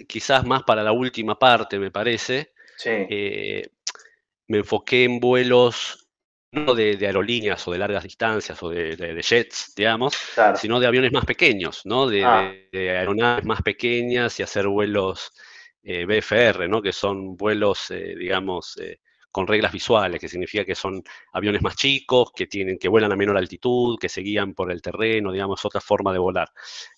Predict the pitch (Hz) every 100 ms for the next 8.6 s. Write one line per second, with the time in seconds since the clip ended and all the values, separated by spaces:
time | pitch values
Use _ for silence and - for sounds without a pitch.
0 | - 82 110 98 95 82 82 87 87 87
1 | 85 85 _ - 101 - 107 107 110 131
2 | 139 127 123 127 139 - 120 101 - 90
3 | - 80 90 78 90 107 - _ - 120
4 | 139 135 147 - - 110 113 - - 151
5 | 151 147 143 156 160 156 147 151 139 -
6 | 120 127 127 120 - 143 135 135 156 _
7 | _ _ _ _ _ 117 113 117 117 131
8 | 135 135 127 127 -